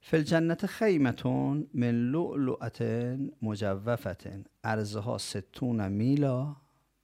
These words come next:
فی کل زاویة منها اهل ما یرون الآخرین یطوف علیهم المؤمن.» این خیمهٔ جمعی رو داره میگه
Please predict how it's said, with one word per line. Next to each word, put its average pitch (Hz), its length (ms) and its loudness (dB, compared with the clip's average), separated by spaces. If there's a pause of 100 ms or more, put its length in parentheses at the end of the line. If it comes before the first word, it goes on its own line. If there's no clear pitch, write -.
(1040)
فی - 260 -4
کل 123 460 0
زاویة 101 800 -4
منها 104 920 -6 (160)
اهل 110 560 -2 (640)
ما 143 300 4
یرون 101 500 0
الآخرین 98 840 -10 (200)
یطوف 110 720 -2
علیهم 107 760 -4
المؤمن.» 113 960 0 (1700)
این - 120 -12
خیمهٔ 92 300 -4
جمعی 82 500 -8
رو 73 80 -8
داره 78 220 -10
میگه 85 480 -14